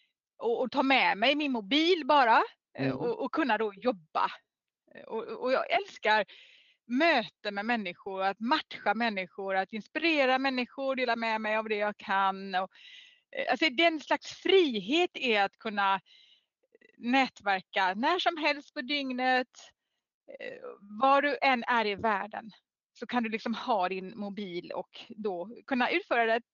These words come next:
Speaker 1: väldigt roligt jobb.
Speaker 2: Både du och jag var ju med och, eh, höll på och nätverkade och höll på och var, var väldigt aktiva redan innan det fanns sociala medier. Så att, tycker du det har blivit lättare nu sen det har, sen det har exploderat på det här viset?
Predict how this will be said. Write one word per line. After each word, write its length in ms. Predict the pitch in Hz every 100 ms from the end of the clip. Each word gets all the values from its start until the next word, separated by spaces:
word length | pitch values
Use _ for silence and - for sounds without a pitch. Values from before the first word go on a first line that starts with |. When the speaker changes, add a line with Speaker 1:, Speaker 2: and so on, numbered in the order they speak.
| _ _
Speaker 1:
väldigt 280 | 359 359 320
roligt 320 | 330 262 -
jobb. 260 | 277 156 - _ _ _ - 151 _ - _ _ -
Speaker 2:
Både 260 | 190 156
du 100 | 180
och 160 | 208 208
jag 140 | 190
var 140 | 170 180
ju 140 | 185
med 640 | 190 190 151 156 165 160 -
och, 460 | 170 165 160 160
eh, 360 | 156 156 147 139 139
höll 200 | 160 175
på 80 | 160
och 80 | 175
nätverkade 840 | 180 170 160 147 135 - 139 139 147
och 240 | 151 151
höll 220 | 156 147
på 340 | 143 156 139 139
och 440 | 143 139 135 135 - _ _
var, 420 | 143 143 139 135
var 120 | 143 151
väldigt 280 | 156 135
aktiva 440 | 156 147 - 131 143
redan 240 | 151 127
innan 340 | 156 156 123 127
det 80 | 143
fanns 340 | 127 185 240
sociala 460 | - - 277 170 156
medier. 440 | 156 98 101 113
Så 80 | 131
att, 160 | 170 165 151 -
tycker 220 | 190 196
du 40 |
det 60 | 185
har 60 | 180
blivit 220 | 180 175
lättare 600 | 202 - _ 139 170 269
nu 280 | 247 156 143
sen 160 | 175
det 80 | 165
har, 180 | 139 135
sen 160 | 185
det 80 | 170
har 120 | 139
exploderat 720 | 135 127 - 151 123 113 175 196
på 100 | 262
det 80 |
här 140 | 226 143
viset? 400 | 117 98 98